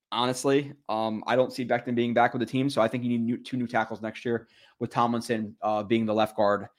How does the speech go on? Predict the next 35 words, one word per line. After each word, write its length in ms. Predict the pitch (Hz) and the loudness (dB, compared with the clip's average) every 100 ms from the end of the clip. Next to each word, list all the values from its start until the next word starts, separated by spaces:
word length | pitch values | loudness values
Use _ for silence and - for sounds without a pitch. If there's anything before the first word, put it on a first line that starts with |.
| _ _ | _ _
uh, 260 | 98 101 98 | -2 -2 -2
for 140 | - | -4
the 60 | 107 | -8
twenty 260 | - 113 104 | -4 -6 -4
twenty-four 560 | 110 104 - - 107 | -8 -8 -10 -6 -4
Jets 340 | 101 101 - - | -2 -4 -4 -4
at, 240 | 101 95 | -2 0
uh, 420 | 101 95 95 85 - 117 | 0 2 2 -2 -6 -10
during 200 | 113 107 | -6 -4
his 460 | 101 92 - - - _ | -4 -8 -12 -14 -18 _
age 520 | 101 104 104 - - - | -6 -6 -6 -10 -12 -6
thirty-two 840 | 107 110 123 120 120 - _ - 143 | -2 0 0 -2 -4 -10 _ -2 0
season, 200 | 190 196 | -2 -4
thirty-three. 340 | 113 113 123 | -4 -4 -4
How 120 | 151 110 | 0 -2
old 80 | |
will 100 | 92 | -2
he 60 | 80 | -4
be? 140 | 95 - _ _ _ _ _ - | -6 -6 _ _ _ _ _ 4
Becton, 260 | 123 135 135 | 4 6 2
Tomlinson, 400 | 131 127 123 117 | 4 2 2 0
Tippmann, 400 | - 123 117 104 | 0 0 0 0
Warren, 340 | 107 113 107 | 0 2 2
Mitchell. 420 | 101 110 156 165 - _ _ _ _ _ _ _ - - _ _ _ | 0 0 0 0 -8 _ _ _ _ _ _ _ -20 -20 _ _ _
Mitchell, 320 | 113 139 147 139 | 4 6 8 8
<laughs> 60 | 156 | 10
uh, 280 | 131 123 110 - - - | 12 10 8 -4 -12 8
Joe, 160 | 143 | 10
you 160 | 139 120 | 12 10
do 20 | |
not 280 | 127 127 123 | 8 10 10
want 220 | 127 117 | 8 8
Warren 240 | 120 123 | 6 6
at 120 | 113 113 | 4 6
guard. 340 | 117 107 | 8 6